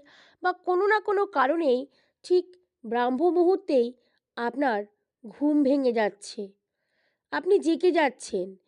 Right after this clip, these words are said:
যদি আপনাদের ঘুম এই সময় ভেঙে যায়, প্রায়শই এই রকম ঘটনা ঘটে, তাহলে আপনি নিশ্চিত হয়ে যান ঐশ্বরিক শক্তি আপনার আশেপাশেই আছে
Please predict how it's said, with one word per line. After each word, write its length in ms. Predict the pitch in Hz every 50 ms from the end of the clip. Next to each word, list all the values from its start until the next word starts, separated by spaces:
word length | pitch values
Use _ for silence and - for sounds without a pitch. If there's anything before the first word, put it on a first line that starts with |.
| _ _ _ _ _ _ 226
যদি 300 | 220 269 285 311 349 339
আপনাদের 480 | 311 294 302 302 330 320 294 330 320
ঘুম 500 | 254 - - - 277 320 330 285 226 208 202 _ _ _ _ _ _ _ -
এই 200 | 262 269 285 294
সময় 600 | - - - 285 262 262 277 294 262 214 170 196 - _ _ _ _ _ _ _ -
ভেঙে 340 | 196 269 311 311 339 370
যায়, 360 | 320 302 285 233 190 151 - 220 _ _ _ _ _ _ _
প্রায়শই 580 | - 294 285 294 320 370 339 - - 403 370 349 - -
এই 240 | 262 285 294 302 294
রকম 400 | 294 277 269 - 311 285 285 254
ঘটনা 500 | - 240 247 247 269 269 269 269 269 254
ঘটে, 640 | 240 - 214 226 233 233 277 285 262 208 185 214 - _ _ _ _ _ _ _ _ _
তাহলে 380 | - 262 247 233 294 302 294 302
আপনি 280 | 285 269 - 269 294 294
নিশ্চিত 580 | 277 285 285 - - - - 330 349 349 -
হয়ে 200 | 285 311 311 294
যান 360 | 240 277 254 214 196 202 208 - _ _ _ _ _ _ _ _ -
ঐশ্বরিক 560 | 302 339 359 - - - 403 392 415 415 415
শক্তি 560 | - - 370 370 359 _ - 381 381 392 403 - - - _ _ _ _ -
আপনার 520 | - 233 240 240 247 247 247 240 233 233 226 226 _ _ _ _
আশেপাশেই 920 | - 214 240 233 - - 269 262 254 - 233 247 226 - - 359 359 320
আছে 460 | 285 233 202 - - - 226 214 208